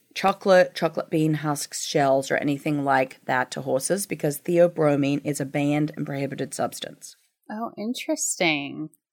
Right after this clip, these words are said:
Speaker 2: Okay. Well, I think that's all I have on my list today.
Speaker 1: Well, I actually reached out to a friend of mine who I know had written something along these lines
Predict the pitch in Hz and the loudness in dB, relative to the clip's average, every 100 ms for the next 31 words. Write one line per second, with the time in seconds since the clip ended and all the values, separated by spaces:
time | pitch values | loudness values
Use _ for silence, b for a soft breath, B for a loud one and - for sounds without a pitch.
0 | 165 262 - 156 147 214 - _ _ _ | -2 0 2 2 2 -2 -8 _ _ _
1 | 220 285 285 247 - 349 381 233 - 311 | 2 4 6 2 0 2 2 0 4 4
2 | 480 - 226 277 262 220 - 226 220 202 | 4 4 6 6 6 4 2 2 4 4
3 | 180 175 180 - - 185 165 151 143 143 | 4 6 4 4 0 2 4 6 6 2
4 | 165 _ _ _ b - 233 226 226 220 | -2 _ _ _ b 4 8 8 8 6
5 | 233 233 269 320 - 202 156 143 139 170 | 6 6 4 4 2 4 8 8 8 6
6 | - _ - 175 208 214 214 214 - 233 | 0 _ -2 2 2 4 4 4 4 2
7 | 233 - 180 160 160 160 143 135 135 143 | 2 4 6 6 2 0 2 4 2 0
8 | 143 156 143 143 147 139 139 139 139 131 | 2 4 4 4 2 2 4 6 4 2
9 | - - 175 160 - 160 156 160 226 277 | -4 -6 -2 -2 -6 -6 -2 2 4 6
10 | 269 254 202 190 190 175 170 165 - 165 | 4 4 2 2 2 2 2 0 2 4
11 | 156 160 165 170 160 151 151 147 147 147 | 8 8 8 6 6 6 4 2 2 4
12 | 139 139 143 - | 4 2 0 -2